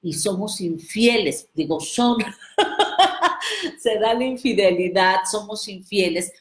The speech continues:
porque reniegas de tu pareja. Y no todo está mal en tu pareja, ni todo está bien en ti.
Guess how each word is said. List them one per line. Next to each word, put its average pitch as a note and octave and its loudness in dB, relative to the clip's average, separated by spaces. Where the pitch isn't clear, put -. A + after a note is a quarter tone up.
porque F3 -6
reniegas E3+ -2
de D3+ -4
tu D#3+ -6
pareja. D#3 -8
Y G#3+ 4
no A#3+ -2
todo G#3+ -2
está G3+ -4
mal F3+ 0
en F3 -6
tu E3+ -16
pareja, D3+ -2
ni A3+ 2
todo A#3+ 2
está B3+ 0
bien A#3+ 0
en F3+ -4
ti. C4+ -2